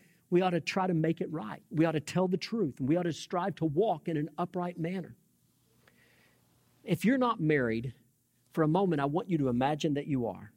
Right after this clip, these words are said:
Next, that could be scary or delightful, I suppose. But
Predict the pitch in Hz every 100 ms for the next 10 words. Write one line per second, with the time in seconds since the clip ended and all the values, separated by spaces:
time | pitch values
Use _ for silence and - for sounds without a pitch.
0 | _ _ _ _ _ _ _ _ _ _
1 | - - _ _ _ - 170 127 - -
2 | - - 127 127 156 135 127 - - -
3 | 196 214 208 185 165 139 131 104 90 -
4 | 110 98 - - 117 107 101 - 107